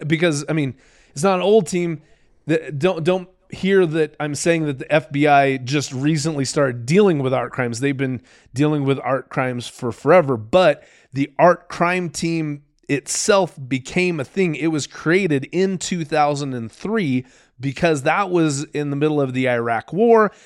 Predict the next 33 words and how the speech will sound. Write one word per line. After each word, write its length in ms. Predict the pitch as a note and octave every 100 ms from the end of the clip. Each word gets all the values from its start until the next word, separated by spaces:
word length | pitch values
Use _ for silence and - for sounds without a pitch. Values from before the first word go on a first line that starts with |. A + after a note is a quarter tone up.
| _
and 120 | - C3
during 260 | D3 D3
the 140 | C3+ B2
Iraq 380 | B2 B2+ A#2+
War, 300 | C3+ D#3+ E3+
there 140 | D3+ C3+
was 120 | B2
a 40 |
lot 180 | B2+ B2+
of 80 | A2
looting, 720 | A2+ C3 G#3+ G#3 C3 B2 C3 - _ _ -
and 160 | C#3
they 80 | C#3+
wanted 540 | C#3 C#3+ E3+ F3 E3 D#3+
a 100 | B2+
dedicated 800 | A2 G#2+ G3 G#3+ - D3 B2 A2
team 260 | C3 B2+
to 100 | A#2+
be 120 | C3 C#3
able 240 | C3+ C3
to 360 | - D3 C#3 -
both 280 | B2+ D3 C#3+
identify 800 | - A#2+ A2+ D#3+ E3+ - D3 C3+ -
and 280 | D#3+ E3+ D3
return 640 | B2+ - - G#3 E3+ D#3 - _ _ -
any 220 | D3+ C#3+
stolen 640 | - - E3 F3 D#3+ C#3+
works 280 | D3 D3 -
of 140 | A#2+ -
art 320 | D3 D#3 D3 _ _ -
back 480 | A2 C3 C3 - -
to 120 | A#2+
Baghdad. 840 | A2+ A#2+ A2 F#2 F#2 D#2 C2+ E2